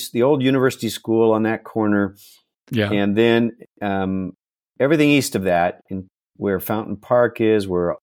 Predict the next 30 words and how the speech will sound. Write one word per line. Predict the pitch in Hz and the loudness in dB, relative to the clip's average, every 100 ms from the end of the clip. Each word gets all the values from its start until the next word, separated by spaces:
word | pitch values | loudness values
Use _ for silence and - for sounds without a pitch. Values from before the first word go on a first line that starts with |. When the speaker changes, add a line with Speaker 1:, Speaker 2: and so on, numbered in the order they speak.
| _ | _
Speaker 1:
the | 87 73 58 - _ _ - | -6 -6 -8 -14 _ _ -20
post | - 135 - | 0 0 2
office | 120 110 107 - | 2 2 -2 0
is, | 107 107 104 - _ _ - | 2 2 0 -8 _ _ 0
all | 117 | 2
of | 113 | 4
that | 107 104 | 4 2
was | 92 | -2
just | - 87 | -6 -8
farm | - - 110 107 87 71 57 - _ | -8 -4 -2 0 0 -4 -8 -18 _
land. | 87 76 67 65 - _ - | -8 -6 -8 -10 -14 _ -10
Speaker 2:
Mm-hmm. | 104 98 | -8 -4
Speaker 1:
And | 87 92 | 0 2
then | 98 95 | 2 0
came | - 101 92 | 0 0 2
our | 87 87 87 82 | 2 2 2 0
neighborhood, | 113 110 107 87 87 85 | -2 0 0 0 -2 -4
Grandview | - 85 87 92 | -2 -2 0 0
Hills. | 147 127 113 | 0 0 0
And, | 107 - - _ _ _ _ _ | -2 -6 -20 _ _ _ _ _
uh, | 113 113 110 110 | 2 4 4 2
when | 120 - | 0 -2
I | 202 | 0
was | 180 135 - | 0 0 -6
ten, | - - 190 170 139 127 123 127 _ _ _ _ - | -12 -6 0 2 4 2 0 -4 _ _ _ _ -10
we | |
bought | 123 127 131 127 | -2 2 2 2
an | 127 | 2
old, | 127 127 110 | 2 0 -2
s-, | - - - | -10 -12 -16